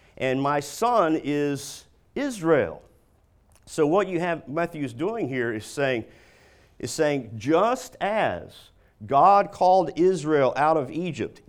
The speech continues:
J-, Jesus will be in Egypt, just as Israel was called to start the first covenant out of Egypt, so Jesus,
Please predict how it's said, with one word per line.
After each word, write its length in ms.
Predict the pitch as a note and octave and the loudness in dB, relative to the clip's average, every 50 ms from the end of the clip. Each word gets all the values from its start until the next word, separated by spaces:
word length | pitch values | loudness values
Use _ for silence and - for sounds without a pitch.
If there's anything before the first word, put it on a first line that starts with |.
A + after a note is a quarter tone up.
| G#2+ A#2+ | -18 -18
J-, 140 | A2+ A2+ - - A#2+ | -18 -18 -16 -16 -12
Jesus 460 | G#2 B2+ D3+ F3+ F3 F#3+ F3+ - - | -6 -6 -6 -4 -2 -4 -4 -2 0
will 140 | D#3 D3+ C3+ | 0 2 2
be 240 | - E3 E3+ E3+ D#3 | 2 0 -2 -2 -2
in 380 | - - E3+ A#3 B3+ C4+ C4+ - | -2 0 2 2 4 2 2 0
Egypt, 880 | - G#3 A#3+ C4+ C4+ G3 B2+ B2+ F2+ - - - - - - - - _ _ _ _ _ _ _ _ _ _ _ _ _ _ _ _ _ _ _ _ _ _ _ _ _ _ _ _ _ _ _ _ _ _ _ _ _ _ - G#2 | -4 -4 -2 -2 -2 -2 -2 -2 -4 -4 -6 -18 -20 -20 -20 -20 -20 _ _ _ _ _ _ _ _ _ _ _ _ _ _ _ _ _ _ _ _ _ _ _ _ _ _ _ _ _ _ _ _ _ _ _ _ _ _ -20 -14
just 560 | F#2 G#2 C3 C#3+ D#3 F3+ F#3 F3+ - - - - | -6 -2 0 2 2 0 0 -4 -10 -16 -8 -4
as 300 | - D#3+ E3+ E3+ D#3+ - | -2 0 0 0 -2 -4
Israel 520 | - D#3+ F3+ F#3+ F3 D3+ D#3+ D#3 D3+ D3+ C#3+ | -2 0 0 0 0 0 0 0 0 0 0
was 220 | C#3 C3 C3 - | 0 -2 -2 -4
called 580 | - - - C3 B2 A#2 A2+ A#2 D3 F3+ F3 - - _ _ _ _ _ _ _ | -10 -6 0 0 2 2 2 0 0 -4 -6 -12 -20 _ _ _ _ _ _ _
to 140 | - C3+ B2+ - | -12 -12 -12 -12
start 640 | - - - - - - D3 D3 D3+ D3+ D3 - - | -14 -16 -16 -10 -2 2 4 4 4 4 2 -4 -10
the 100 | C#3 C3 | -10 -10
first 460 | - - - F3+ G3+ G#3 G#3 - - | -8 -8 -6 -6 -6 -6 -8 -12 -10
covenant 480 | - - D3+ C3+ A#2 A2+ G#2 F#2 D2+ - - _ _ _ _ _ _ _ - | -2 -2 0 0 0 -4 -6 -8 -8 -12 -20 _ _ _ _ _ _ _ -4
out 240 | C#3 C#3+ D#3+ E3+ F#3 | -2 0 0 0 0
of 160 | F3 C3+ - - | -2 -4 -8 -12
Egypt, 500 | F3 F#3+ G3 E3+ C3+ C3 A2+ - - - | -10 -10 -10 -8 -6 -8 -8 -8 -10 -20
so 720 | - - - - - F3 F#3 G3 F#3+ F3 C#3+ G#2+ F2 - - _ _ _ _ _ _ _ _ _ _ _ _ - B2 | -20 -18 -10 -4 0 2 2 4 4 2 2 0 -2 -6 -12 _ _ _ _ _ _ _ _ _ _ _ _ -20 -16
Jesus, 840 | G#2 G#2 E3 G#3+ A3+ A3+ D#3+ D3+ B2 F#2 D2 - - - - - | -12 -10 -8 -6 -4 -4 -4 -4 -4 -4 -6 -10 -20 -20 -20 -20